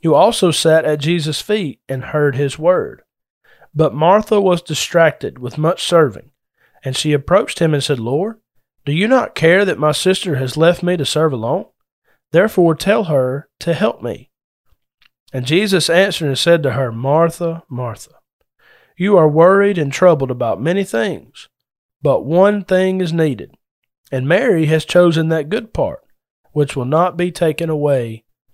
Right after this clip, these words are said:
from her.'" Notice here that Jesus is the one who comes into this certain village. He has been teaching and preaching. That, of course, was, uh, the mission of Jesus, to come and to seek and to save that which was lost, Luke nineteen ten.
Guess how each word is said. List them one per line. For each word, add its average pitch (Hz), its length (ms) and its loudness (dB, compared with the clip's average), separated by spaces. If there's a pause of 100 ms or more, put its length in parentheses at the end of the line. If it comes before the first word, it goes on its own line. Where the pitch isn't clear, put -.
(280)
from 123 260 -4
her.'" 107 320 -4 (2250)
Notice 220 340 4
here 190 160 6
that 165 160 2
Jesus 147 840 -2 (600)
is 147 160 -2
the 147 140 -2
one 151 320 2
who 147 100 0
comes 170 320 2
into 156 340 0
this 139 160 -2
certain 127 320 -2
village. 131 520 -4 (600)
He 165 180 2
has 156 360 2 (240)
been 160 200 -2
teaching 175 440 -2
and 127 140 -8
preaching. 185 460 -2 (240)
That, 127 140 -4
of 147 100 -2
course, 160 300 0
was, 147 280 0 (420)
uh, 120 300 -12
the 135 120 -6
mission 165 380 2
of 143 80 -2
Jesus, 135 420 -2
to - 100 -12
come 156 220 0
and 143 100 -4
to 131 60 -8
seek 156 260 -2
and 151 60 -2
to 139 80 -4
save 156 300 0
that 151 180 0
which 151 180 -6
was 135 140 -10
lost, 151 380 -2
Luke 143 160 -2
nineteen 143 420 -6
ten. 156 400 -6